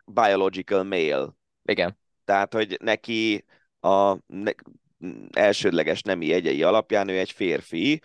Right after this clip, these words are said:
Speaker 1: aki hormonterápián valóban átesett. És tényleg
Speaker 2: És
Speaker 1: nem tudom, hogy hol van ez a szürke zóna, nem? Mármint, hogy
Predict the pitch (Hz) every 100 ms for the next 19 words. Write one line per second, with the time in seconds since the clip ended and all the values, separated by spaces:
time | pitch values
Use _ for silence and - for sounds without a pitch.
0 | - _ - 104 113 117 101 82 87 90
1 | 92 - 104 98 98 87 69 80 80 65
2 | - 67 - 52 _ - _ _ _ _
3 | - - - 180 175 - _ - 131 214
4 | 254 151 104 - - 71 64 71 71 -
5 | 69 65 80 71 62 60 67 113 156 160
6 | - 101 104 110 120 123 -